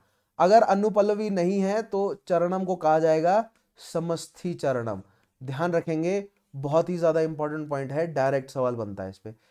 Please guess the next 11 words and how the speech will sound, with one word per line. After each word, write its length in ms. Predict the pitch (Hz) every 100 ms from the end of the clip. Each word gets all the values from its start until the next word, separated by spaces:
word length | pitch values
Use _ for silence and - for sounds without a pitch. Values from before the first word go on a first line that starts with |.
| _ -
कि 60 |
समस्थी 600 | 139 147 151 151 - 175
चरणम 500 | 170 147 135 143 151
क्या 240 | 143 135 110
है। 220 | 98 - _ _ _ _ _ _ _ _ _ -
ठीक 200 | 208 180
है, 120 | 107 _ _ _ _ _ _ _ _ _ _ _ _ _ _ _ _ _
तो 80 | 139
समस्थी 500 | 127 135 139 139 170
चरणम 560 | 147 139 131 139 202 269 - _ _ _
कर्नाटिक 640 | 139 135 147 160 175 175